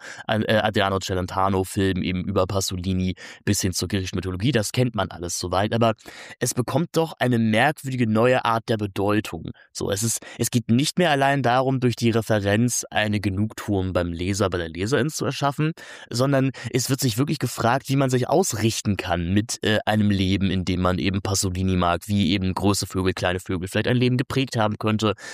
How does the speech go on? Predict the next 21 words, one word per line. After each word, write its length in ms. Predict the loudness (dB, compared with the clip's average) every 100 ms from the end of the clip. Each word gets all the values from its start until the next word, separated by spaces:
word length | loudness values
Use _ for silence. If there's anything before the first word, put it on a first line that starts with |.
| -4
wie 200 | 0 2
Architektur 680 | 0 -2 0 -2 -2 0 2
ein 160 | 0 -2
Leben 400 | -2 -2 -4 -6
prägt 400 | -4 -2 -2 -4 -16 -20 -6
und 240 | 0 0 0
vielleicht 320 | 0 2 2
deswegen 460 | 0 2 0 0
auch 220 | 0 -2 -2
so 180 | -4
dieser, 640 | -4 -6 -2 0 2 2 2 -2 _ -20 -20 _ _
es 160 | -4 -4
ist 120 | 0
ja 100 | 0
kein 240 | 0 -4 -4
Front 500 | -2 2 4 2 -2
an 220 | -4 -6
Kracht, 360 | -6 -6 -6
aber 200 | -2 0
so 120 | 2 0
dieser, 520 | -2 2 4 4